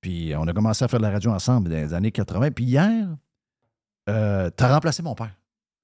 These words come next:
Je te regardais, là, tu riais comme mon père. T'étais heureux comme mon père, j'ai vu à la lutte. Même sourire. Vous avez, des fois, vous avez un, un, une bouche,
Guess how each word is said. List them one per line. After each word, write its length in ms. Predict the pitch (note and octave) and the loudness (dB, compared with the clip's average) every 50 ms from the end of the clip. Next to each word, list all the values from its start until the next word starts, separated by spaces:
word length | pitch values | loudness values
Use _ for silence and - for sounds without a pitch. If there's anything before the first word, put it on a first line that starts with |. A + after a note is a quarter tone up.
| _ _ - | _ _ -4
Je 40 | - | 0
te 60 | D3+ | 0
regardais, 520 | D3 C#3+ D3 D#3+ F3 E3+ D3+ F3+ A#3 A#3+ A#3+ | 2 4 6 6 4 6 4 2 2 2 2
là, 140 | A#3 A#3+ A3+ - | 0 0 -2 -6
tu 200 | - - - B2 | -8 -2 0 0
riais 340 | A2 G#2+ B2 B2 C#3 D#3+ E3 | 2 4 6 6 6 4 4
comme 240 | - - - E3 E3+ | 4 2 2 4 4
mon 200 | E3 C3+ G#2+ F2+ | 4 2 0 0
père. 300 | - G2+ G#2 G2 E2 - - _ _ _ _ _ _ _ _ _ _ _ _ | -2 -4 -4 -4 -6 -10 -14 _ _ _ _ _ _ _ _ _ _ _ _
T'étais 300 | - A#2+ - - D3 E3+ - - | -2 2 6 6 6 6 4 4
heureux 340 | E3 F#3 F3+ F3+ F3+ G#3 A3+ | 4 6 6 6 6 4 4
comme 280 | A3 - F#3+ G#3 G#3 G3 | 4 4 4 4 4 4
mon 240 | F#3 E3+ D3+ C3 | 4 4 2 2
père, 360 | A2+ - C#3+ D#3 D#3+ D#3 D3 B2+ | 2 2 2 2 2 2 2 0
j'ai 180 | F#2+ G#2+ A2+ G#2 | 0 2 0 2
vu 120 | G2+ B2 | 2 2
à 60 | B2+ | 2
la 60 | G#2+ F#2 | 2 0
lutte. 180 | G2+ G#2+ - - _ _ _ _ _ - | 0 -2 -4 -8 _ _ _ _ _ 2
Même 200 | A#2 D3+ G#3 G#3+ G3 | 4 4 4 4 2
sourire. 460 | - - E3 D3 C#3 C3 E3 D#3+ A2+ | 2 2 4 4 4 4 4 2 0
Vous 80 | F#2 | 0
avez, 200 | A2+ A#2+ D#3 D#3+ | 0 0 0 0
des 280 | C3+ A#2+ C3+ C3 C#3 C#3 | 2 0 2 2 0 0
fois, 140 | B2+ F#3 G#3 | 2 2 2
vous 60 | E3 | 2
avez 120 | C#3 C#3 C#3 C3 - - | 2 2 2 0 0 -2
un, 80 | B2+ B2 | -2 -2
un, 40 | A#2 - | -2 -2
une 180 | B2 B2 B2 B2+ | -2 0 0 0
bouche, 420 | A#2 A#2 D#3 F3+ E3+ - - - | 2 2 2 2 2 -2 -8 -14